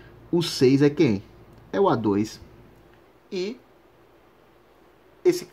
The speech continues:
esse doze é quem? É o A três, porque ele tá na terceira posição. É o terceiro termo, é o A doze. O segundo termo é o seis. E o A um, primeiro termo, é o três. E ele quer o quê? Determine o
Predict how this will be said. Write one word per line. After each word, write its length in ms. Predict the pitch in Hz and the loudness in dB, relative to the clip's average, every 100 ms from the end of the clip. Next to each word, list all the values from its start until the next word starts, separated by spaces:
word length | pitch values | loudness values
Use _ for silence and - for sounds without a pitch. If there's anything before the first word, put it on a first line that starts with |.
| - | -10
esse 180 | 143 | -8
doze 280 | 175 160 165 | -2 2 2
é 20 | |
quem? 320 | 170 175 104 - _ | 2 -2 -4 -8 _
É 100 | - | -4
o 140 | 123 113 | -2 0
A 160 | 143 - _ _ | -2 -6 _ _
três, 300 | - 120 110 | -2 0 -2
porque 220 | - - 139 | -6 -12 -6
ele 40 | |
tá 80 | 135 | -6
na 60 | |
terceira 320 | 131 135 135 127 | -6 -8 -6 -8
posição. 440 | 156 170 - 92 - - | -8 -8 -8 -8 -12 -12
É 80 | 160 | -8
o 40 | |
terceiro 340 | 151 135 123 139 | -4 -4 -4 -4
termo, 360 | 143 151 196 214 - - | -2 -2 -4 -10 -16 -12
é 60 | - | -2
o 40 | |
A 60 | 135 | 0
doze. 400 | 165 185 214 285 - - - - - | 2 2 2 -2 -8 -20 -20 -20 -16
O 60 | 196 | -8
segundo 320 | 180 143 127 | -4 -2 -2
termo 400 | - 104 98 101 - - | -4 -6 -6 -12 -18 -8
é 100 | 123 | -4
o 60 | 147 | -4
seis. 500 | - 165 180 233 - - - - - | 0 0 0 -2 -12 -20 -20 -20 -6
E 80 | 214 | 2
o 40 | |
A 140 | 214 175 | 6 6
um, 180 | 175 | 2
primeiro 400 | 294 - 160 160 | -4 -6 -4 -2
termo, 320 | 165 160 175 160 | -2 -4 -2 -2
é 80 | |
o 140 | 175 277 - - - | -2 -4 -12 -12 0
três. 380 | 135 120 120 - | 2 2 -2 -2
E 120 | 190 | 2
ele 80 | 196 | 2
quer 160 | 202 | 2
o 40 | 202 | 2
quê? 280 | 165 107 - - - - | 2 0 -2 -20 -20 -8
Determine 640 | 127 127 131 123 139 139 | -4 -2 -2 -2 0 2
o 200 | 139 214 | 2 2